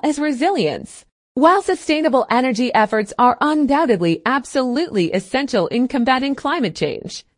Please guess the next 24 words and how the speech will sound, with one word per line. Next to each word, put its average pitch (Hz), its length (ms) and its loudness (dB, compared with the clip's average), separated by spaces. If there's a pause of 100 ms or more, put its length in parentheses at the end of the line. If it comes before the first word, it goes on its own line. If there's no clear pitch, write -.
(120)
and 311 240 4
transitioning 302 840 0
to 254 140 0
a 254 120 4
renewable 269 600 4
energy 202 400 2
future, 247 600 -2 (280)
there 302 240 4
are 339 200 4
many 294 480 2
obstacles 185 640 0
to - 180 0
overcome 240 500 2
in 214 200 0
order 226 340 4
to 233 160 0
expand 294 480 -2
sustainable 294 680 0
energy 214 360 0
efficiency. 170 800 -2 (180)
Challenges 339 840 0 (120)
such 339 480 2
as 339 260 0
unpredictability, 320 1200 0